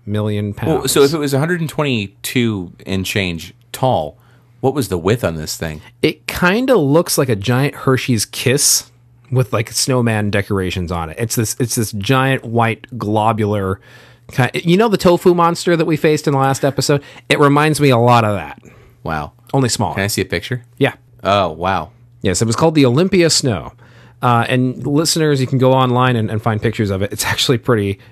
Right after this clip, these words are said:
Speaker 1: impressive. Um, it has trees as arms instead of just branches. They just stuck some
Speaker 2: Trees.
Speaker 1: trees on there.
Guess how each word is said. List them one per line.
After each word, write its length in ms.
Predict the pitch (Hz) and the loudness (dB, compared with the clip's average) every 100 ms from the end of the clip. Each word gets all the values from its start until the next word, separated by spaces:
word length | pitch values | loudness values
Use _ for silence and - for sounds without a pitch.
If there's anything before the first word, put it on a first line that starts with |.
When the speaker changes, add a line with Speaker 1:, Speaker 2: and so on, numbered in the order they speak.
| _ | _
Speaker 1:
impressive. 640 | 104 92 131 123 110 95 95 - - - - | -6 0 2 2 2 -2 -6 -16 -20 -16 -4
Um, 480 | 107 101 95 85 - _ _ - | -2 0 -2 -6 -10 _ _ -4
it 260 | 123 90 117 | -2 -2 -2
has 280 | 139 123 - | 0 -2 -4
trees 680 | - - 165 170 110 82 82 | -8 -2 0 0 -2 -6 -6
as 160 | - 104 | -4 -2
arms 440 | 107 101 82 78 | 0 -2 -4 -8
instead 260 | 95 - 104 | -6 -4 -6
of 80 | 95 | -4
just 220 | 101 - | -8 -8
branches. 540 | - 90 110 101 73 | -6 -4 -4 -4 -8
They 60 | 92 | -8
just 180 | 92 - | -4 -4
stuck 280 | - - 117 | -4 -2 -2
some 120 | 110 | -2
Speaker 2:
Trees. 180 | 87 80 | -2 0
Speaker 1:
trees 340 | 123 120 117 | 0 2 0
on 260 | 101 87 78 | -2 -6 -10
there. 240 | 73 76 | -14 -16